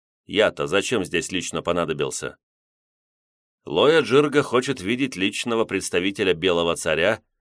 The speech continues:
чтобы окончательно встать на сторону Исмаил-хана.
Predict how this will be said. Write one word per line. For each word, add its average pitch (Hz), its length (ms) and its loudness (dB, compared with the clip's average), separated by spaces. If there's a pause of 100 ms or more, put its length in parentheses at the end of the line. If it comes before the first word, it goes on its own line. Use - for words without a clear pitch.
(120)
чтобы 107 300 2
окончательно 123 720 0
встать - 380 -2
на 92 120 0
сторону 107 480 -2
Исмаил-хана. 90 880 -2